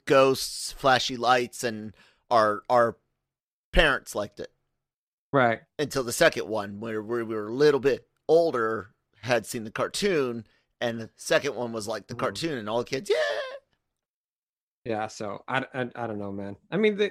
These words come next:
Speaker 2: they had a video game a couple years back that was pretty good.
Speaker 1: Two thousand nine is fucking am-,
Speaker 2: Yeah.
Speaker 1: amazing. Uh, got re-, remastered, um, for P S four and I think X-, Xbox, uh,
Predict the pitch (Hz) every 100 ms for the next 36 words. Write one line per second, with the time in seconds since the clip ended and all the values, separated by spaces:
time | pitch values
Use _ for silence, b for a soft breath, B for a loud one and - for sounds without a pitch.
0 | - 165 208 135 165 226 117 117 113 -
1 | 101 117 113 104 127 120 110 - - 117
2 | 135 113 98 98 - - - _ 139 -
3 | 123 104 107 101 104 92 _ 120 117 131
4 | 107 127 117 117 - - 113 104 98 101
5 | - _ _ 120 123 120 - 113 104 120
6 | 131 123 120 120 - 123 117 110 b b
7 | b _ - 113 107 101 104 98 _ _
8 | _ - 120 110 107 104 107 - 143 135
9 | - - 127 127 123 120 107 104 101 104
10 | 131 123 - 107 - - 117 - - 104
11 | 98 - - - - _ - 113 101 92